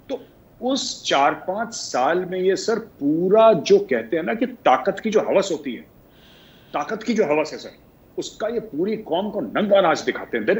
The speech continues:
उनको फिर कोई लाज शर्म नहीं है सर। कोई ऐसा नहीं है कि यार हो सकता है कि ये, you know, ये हम शायद कुछ गलत काम कर रहे हैं। नहीं, हमारे पास limited time है,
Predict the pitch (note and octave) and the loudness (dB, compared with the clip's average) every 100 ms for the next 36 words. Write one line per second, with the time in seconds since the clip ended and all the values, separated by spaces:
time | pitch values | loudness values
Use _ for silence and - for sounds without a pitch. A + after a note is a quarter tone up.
0 | G#3+ A3 - - B3 A#3 B2+ B2 D3+ - | 0 -2 -2 -2 2 2 2 2 0 0
1 | D3 B2+ A2+ - - - _ _ _ _ | -2 -4 -6 -18 -20 -20 _ _ _ _
2 | - _ - - D#3+ G#3+ F#3+ G#3+ G#3 F#3+ | -20 _ -4 -2 0 -2 -6 -10 -10 -10
3 | A3 - _ - E3+ D#3+ - F#3 F#3 F#3 | -10 -16 _ -10 -8 -8 -4 -2 -2 -2
4 | E3+ F3 E3+ - _ _ _ _ _ _ | 0 0 -2 -10 _ _ _ _ _ _
5 | _ _ _ - _ - D#3+ F3+ E3 D#3+ | _ _ _ -20 _ -6 -2 2 2 0
6 | - - E3 F3 G3 G3 A#3 C3 C3+ D3 | -8 -6 -4 0 0 0 -4 0 0 0
7 | C#3+ B2 A2+ F#2+ - - - _ - C3+ | -2 -4 -6 -12 -14 -18 -18 _ 0 2
8 | G#2+ - _ _ _ _ _ - C#3+ F#3 | 0 -10 _ _ _ _ _ -2 2 2
9 | F#3+ A3 - A2 D3+ G3 G#3 G#3+ D3 D3 | 2 -6 -8 -8 -6 -6 -8 -8 -8 -8
10 | C3 A3 | -10 -14